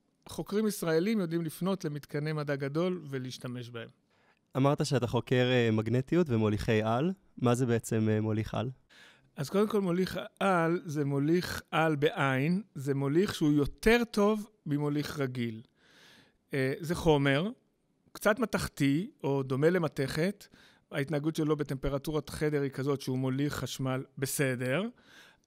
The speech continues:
Speaker 1: אבל כשמקררים אותו לטמפרטורות נמוכות, קורה נס, וההולכה שלו הופכת להיות עם אפס התנגדות.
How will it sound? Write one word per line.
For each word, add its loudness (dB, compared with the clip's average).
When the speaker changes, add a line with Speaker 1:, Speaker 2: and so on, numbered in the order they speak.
Speaker 1:
אבל 0
כשמקררים -2
אותו 0
לטמפרטורות -4
נמוכות, -2
קורה 4
נס, 0
וההולכה 0
שלו 0
הופכת -6
להיות 0
עם -6
אפס -2
התנגדות. -4